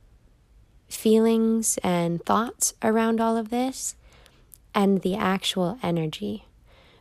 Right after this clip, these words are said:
because that will help you balance the, um,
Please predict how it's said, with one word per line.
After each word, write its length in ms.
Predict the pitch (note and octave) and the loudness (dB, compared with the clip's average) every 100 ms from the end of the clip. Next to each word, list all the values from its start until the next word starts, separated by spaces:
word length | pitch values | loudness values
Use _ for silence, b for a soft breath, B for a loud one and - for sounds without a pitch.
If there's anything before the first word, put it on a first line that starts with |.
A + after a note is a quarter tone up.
| _ | _
because 320 | G3+ - A3 | -2 0 2
that 200 | A#3 C4 | 0 0
will 100 | C#4 | -4
help 340 | B3 A#3 A3+ G#3+ | -4 -2 -2 -4
you 80 | |
balance 680 | F3 F3+ F3+ F3+ F3 F3 - - | -2 0 2 2 0 -2 -6 -4
the, 480 | F3 E3+ E3 E3 B3 | -2 0 -2 -4 -6
um, 440 | E3+ E3 D#3 D#3+ | -4 -2 -2 -4